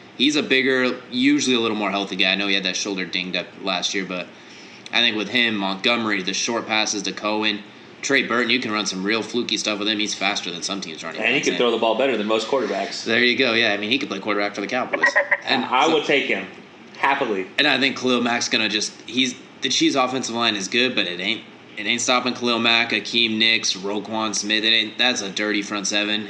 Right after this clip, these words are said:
Speaker 1: Eddie Jackson over the top. I mean, he's such a smart football player. He may not be the fastest, but he's the smartest safety in the league possibly right now, and probably, the, in my opinion, the best safety. He's not gonna let Tyreek Hill get over the top of him. He's gonna be ready for it. Kyle Fuller's gonna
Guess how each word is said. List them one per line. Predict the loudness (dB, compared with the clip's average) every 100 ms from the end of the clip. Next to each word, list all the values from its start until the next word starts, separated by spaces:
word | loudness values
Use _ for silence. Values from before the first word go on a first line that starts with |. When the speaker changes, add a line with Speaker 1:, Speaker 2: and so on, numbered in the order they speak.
| -2
Speaker 1:
Eddie | 0 0
Jackson | 0 0 0 0
over | -2 -2
the | -4
top. | 0 0 0
I | -2
mean, | -2 -4 -6 -18 -20 -8 -2
he's | 0 0
such | 0 0 0
a | -2
smart | 0 -2
football | -2 -2 -2 -2
player. | 0
He | 0
may | 2 2
not | 2
be | 0
the | 0
fastest, | 0 -2 0 -2 -4 -4 -4
but | -2
he's | 0 0
the | 0 -2
smartest | -2 -2 0 0
safety | -2 -2 -4
in |
the | -2
league | -2 0
possibly | -2 -2 -2
right | -2 -2
now, | -2 -4 -6
and | -8
probably, | -2 0 0 -2
the, | -6
in |
my | -4 -4
opinion, | -2 -2 -2
the |
best | -2 -2 0
safety. | 0 -2 -2 -4 -6 -18 -18 -20 -14 -4
He's | 0
not | 0
gonna | 0
let | -4 -2
Tyreek | -2 -2 -2
Hill | -2
get | -2
over | -4 -4
the | -4
top | -2 -2 -2
of |
him. | -2
He's | -2
gonna | -2
be | -4
ready | -4 -4 -4
for | -6 -6
it. | 0
Kyle | 0 0
Fuller's | 0 0 0
gonna | -2